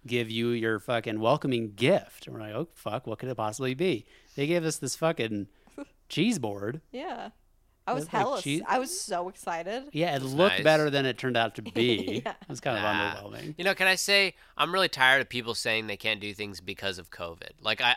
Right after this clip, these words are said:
Speaker 3: I, what I mean by that is the sentence. You know what I mean? Like,
Speaker 2: No,
Speaker 3: obviously
Speaker 2: I,
Speaker 3: it's because of covid.
Speaker 2: yeah, I,
Speaker 3: <laughs> Of course it's because
Speaker 2: I
Speaker 3: of
Speaker 2: agree
Speaker 3: covid.
Speaker 2: with you.
Speaker 1: Yeah. Also, to close loops.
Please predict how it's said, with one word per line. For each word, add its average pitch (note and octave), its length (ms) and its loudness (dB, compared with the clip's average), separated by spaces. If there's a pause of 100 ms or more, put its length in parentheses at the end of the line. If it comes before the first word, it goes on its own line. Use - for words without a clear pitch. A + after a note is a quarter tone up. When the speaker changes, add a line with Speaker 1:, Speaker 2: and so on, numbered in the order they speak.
(120)
Speaker 3:
I, A#2+ 160 -6 (140)
what B2 240 -2
I A#2 160 4
mean A#2 240 -2
by A2 100 4
that G#2 240 2
is F#2 240 -8 (180)
the G2 140 -6
sentence. - 800 -6
You G2 80 -8
know G2 80 0
what F#2+ 100 -2
I G2 40 -6
mean? G2 260 -6 (800)
Like, F#2 280 -14
Speaker 2:
No, A#3 160 2
Speaker 3:
obviously C3+ 540 8
Speaker 2:
I, - 20 -2
Speaker 3:
it's G2+ 100 -4
because G2 240 -8
of F2 80 -16
covid. F2 460 -10
Speaker 2:
yeah, A2+ 340 -8
I, F3+ 240 2
Speaker 3:
<laughs> - 20 -10
Of C3 120 -6
course C#3+ 340 4
it's G#2+ 100 -8
because F#3+ 280 2
Speaker 2:
I G#2+ 40 -2
Speaker 3:
of F#2+ 80 -6
Speaker 2:
agree G3+ 220 0
Speaker 3:
covid. - 40 -2
Speaker 2:
with F#3 200 -6
you. F3+ 120 -6
Speaker 1:
Yeah. F3+ 260 -4 (180)
Also, E3+ 400 6
to B2+ 100 -2
close D#3 300 0
loops. C3 480 -2